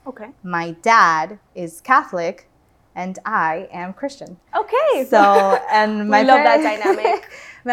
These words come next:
Speaker 2: and I'm, I, you know, I wanna give you the full scope of who I am and what Christ has done in my life, and, and I have to, you know, talk about, uh, where my parents come from and all of that. And I just wanna say that I love my parents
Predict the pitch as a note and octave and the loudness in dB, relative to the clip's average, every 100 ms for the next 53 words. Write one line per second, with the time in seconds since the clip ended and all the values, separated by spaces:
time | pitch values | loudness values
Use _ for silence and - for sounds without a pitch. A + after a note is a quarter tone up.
0 | A#3 A3 B3 B3 A3+ A#3+ A#3+ G#3 A3 A3 | -2 0 0 0 -2 -2 0 0 2 0
1 | C4 B3 A#3+ A3+ A3 G3+ - G3+ G3+ - | -2 -2 -6 -6 -6 -6 -8 -10 -10 -6
2 | G3+ F#3+ F#3 F#3 - G3+ F#3 F3 F3+ F3+ | 0 0 0 -8 -8 -6 -4 -4 -6 -8
3 | F3+ E3+ E3+ F3+ - F#3+ F3 F3 F3+ E3 | -8 -6 -8 -8 -12 -8 -6 -6 -8 -8
4 | D#3+ E3 E3 D#3 E3+ D#3+ D#3+ D#3+ F3 - | -8 -10 -10 -10 -10 -10 -6 -4 -4 -8
5 | D#3+ D#3 - E3 - E3 F3+ E3 - E3+ | -12 -12 -12 -12 -10 -10 -8 -8 -10 -14
6 | F3+ E3+ D#3+ - E3+ E3+ E3+ D#3 D#3 - | -12 -14 -14 -8 -8 -6 -4 -2 -4 -8
7 | _ _ E3+ E3 D#3+ D3+ E3+ F3+ G3 F#3+ | _ _ -4 0 0 -2 -8 -8 -6 -4
8 | F#3 F3+ F#3 F3+ E3+ - F3 F3 F3 E3 | -8 -10 -14 -14 -14 -10 -10 -8 -10 -8
9 | E3 E3+ F3 E3+ E3 D#3+ D#3 D#3+ E3+ E3+ | -10 -6 -4 -4 -4 -6 -4 -6 -10 -10
10 | - F3+ F3 - E3+ E3+ E3 D3+ - _ | -10 -10 -10 -6 -6 -4 -4 -4 -6 _
11 | _ _ - F3+ F#3 F3 E3+ F3 E3+ F3 | _ _ -6 -4 -2 -4 -4 -8 -12 -12
12 | E3+ E3 D#3+ | -12 -12 -14